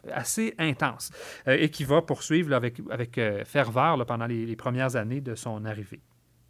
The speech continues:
Donc, ces premières années-là sont évidemment très occupées. On comprend par les témoignages, par ses fils, entre autres, que, euh, il aurait composé à peu près trois cents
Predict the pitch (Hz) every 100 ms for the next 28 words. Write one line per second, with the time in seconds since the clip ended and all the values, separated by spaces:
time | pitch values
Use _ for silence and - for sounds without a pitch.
0 | _ 185 254 - 262 247 302 247 208 208
1 | 214 180 147 - 139 127 143 139 160 -
2 | - 139 135 - - 214 247 269 262 175
3 | 160 160 156 151 156 - 220 214 - -
4 | 226 240 262 - 190 175 170 175 175 160
5 | 180 208 226 - 180 - 170 - 226 -
6 | 156 - 170 208 - - 175 196 214 214
7 | 139 127 135 143 147 139 247 185 147 147
8 | 127 117 151 190 208 208 - - 226 -
9 | - 254 - 156 143 - 170